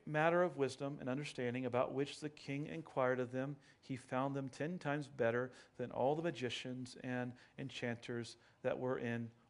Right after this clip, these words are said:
all his kingdom. And now here's the final verse. "And Daniel was there until the first year of King Cyrus." What's that all about? I thought we were talking about Nebuchadnezzar. What, what's, uh, this Babylonian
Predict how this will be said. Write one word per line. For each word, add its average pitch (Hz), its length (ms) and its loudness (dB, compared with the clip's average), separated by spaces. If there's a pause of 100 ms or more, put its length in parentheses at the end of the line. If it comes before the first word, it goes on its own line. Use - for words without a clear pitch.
(120)
all 123 220 4
his 120 280 -4
kingdom. 120 520 -2
And 113 100 -6
now 113 100 0
here's 117 260 -2
the 117 100 -8
final 110 280 -4
verse. 107 400 -10 (1040)
"And 120 140 -6
Daniel 143 320 2
was 147 160 0
there 123 340 4
until 120 240 -4
the 113 100 -2
first - 380 -6
year 113 280 -2
of 113 120 -4
King 113 240 -8
Cyrus." 107 420 -4
What's - 200 -8
that 120 160 -2
all 101 160 -4
about? 98 240 -14 (1700)
I 139 60 -4
thought 165 140 2
we 151 60 2
were 135 60 4
talking 139 220 4
about 127 140 0
Nebuchadnezzar. 131 640 2
What, 120 180 -2
what's, 139 320 0
uh, 143 140 -2 (180)
this 117 100 -6
Babylonian 127 760 2